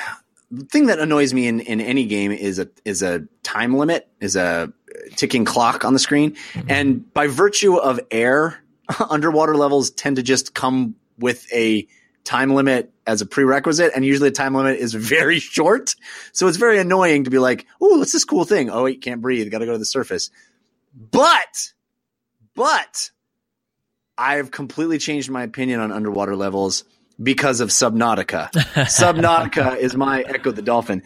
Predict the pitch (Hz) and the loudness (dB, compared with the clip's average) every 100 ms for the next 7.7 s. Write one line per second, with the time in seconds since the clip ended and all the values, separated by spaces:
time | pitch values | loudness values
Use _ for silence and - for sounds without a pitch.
0 | - - - 208 208 180 180 170 - 151 | -12 -4 2 4 4 4 2 2 0 0
1 | 131 123 120 _ _ _ _ _ _ _ | 0 -2 -6 _ _ _ _ _ _ _
2 | _ - 160 175 151 165 165 156 151 135 | _ -8 -2 0 0 -2 0 2 2 0
3 | 131 120 113 107 104 104 107 117 117 127 | -2 -2 -2 -2 -2 -4 -4 -6 -6 -6
4 | 117 113 110 104 104 - 113 110 107 104 | -2 0 -2 -4 -10 -12 -6 -4 -4 -4
5 | 98 98 95 95 110 110 104 98 95 95 | -2 0 0 -2 -2 0 -2 -4 -4 -6
6 | 90 - - 117 113 107 101 92 95 92 | -4 -4 -2 0 2 4 2 0 -2 -2
7 | 90 - - 95 90 87 | -4 -8 -8 -10 -10 -10